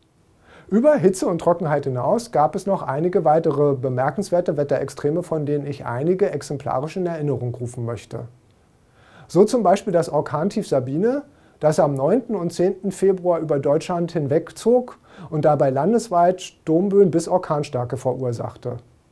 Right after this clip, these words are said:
Zudem gab es infolge der stürmischen und langanhaltenden Westwinde an der deutschen Nordseeküste insgesamt fünf Sturmfluten in Folge.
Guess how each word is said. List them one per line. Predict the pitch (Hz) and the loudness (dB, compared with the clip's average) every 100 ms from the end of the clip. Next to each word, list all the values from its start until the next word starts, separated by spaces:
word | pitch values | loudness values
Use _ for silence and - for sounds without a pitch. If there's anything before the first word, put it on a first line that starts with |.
| _ _ - - | _ _ -20 -4
Zudem | 170 151 196 | 2 6 6
gab | 220 156 180 | 6 4 2
es | 170 | -4
infolge | 156 - 160 208 208 | -2 2 4 4 2
der | 170 156 - | 2 2 0
stürmischen | - _ _ - 160 226 226 220 226 | -6 _ _ -2 0 2 0 0 -2
und | 165 143 | -2 -2
langanhaltenden | 139 226 196 185 170 165 156 131 | 0 0 0 0 0 -2 -4 -2
Westwinde | 139 185 - 202 214 202 | 0 -2 -4 -2 0 0
an | 156 | 0
der | 151 | -2
deutschen | 139 143 151 143 | 0 -2 -4 -4
Nordseeküste | 131 - 208 - 185 185 | -2 -2 -2 -2 -4 -2
insgesamt | 170 170 170 151 135 131 | -4 -4 -2 -2 -4 -8
fünf | - 185 240 | -4 0 0
Sturmfluten | - - 170 175 - 180 180 180 | -2 -4 -2 -2 -4 -6 -4 -4
in | 170 | -4
Folge. | 180 139 123 117 | -2 0 0 -4